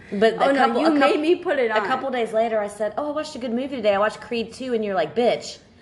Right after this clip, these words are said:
Speaker 1: that's the movie I put on for you the other
Speaker 2: So,
Speaker 1: night."
Speaker 2: we watched it. Or I
Speaker 1: You
Speaker 2: watched
Speaker 1: watched
Speaker 2: it.
Speaker 1: it?
Speaker 2: It was actually a really good movie.
Speaker 1: It
Speaker 2: but
Speaker 1: was
Speaker 2: you,
Speaker 1: so good.
Speaker 2: I took a picture of you. I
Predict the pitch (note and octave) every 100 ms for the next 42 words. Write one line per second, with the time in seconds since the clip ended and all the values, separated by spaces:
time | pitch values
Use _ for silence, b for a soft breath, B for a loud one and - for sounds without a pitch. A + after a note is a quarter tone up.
0 | b - A3+ A#3+ A#3 A3+ A3 G#3+ C4 D4
1 | D4 - G#3 G3 F3+ F#3 F3+ D#4 F3 E3
2 | E3 C4+ F4+ G4+ B3+ D#4+ A4 - B3 A3
3 | - b - B3+ - A#3 - B3 - -
4 | - F#3+ F#3+ - - - G4+ B4 C5+ -
5 | D4+ F#4+ - F#4+ D4+ D4 C#4+ C4 C#4 D#4
6 | G3+ F3 E3 E4 D#3+ D3+ C3 B2 - A#3
7 | B3+ C4 - D4+ F4+ - A#3 A#3 A3 G3+
8 | G#3 G#3+ - D#4+ E4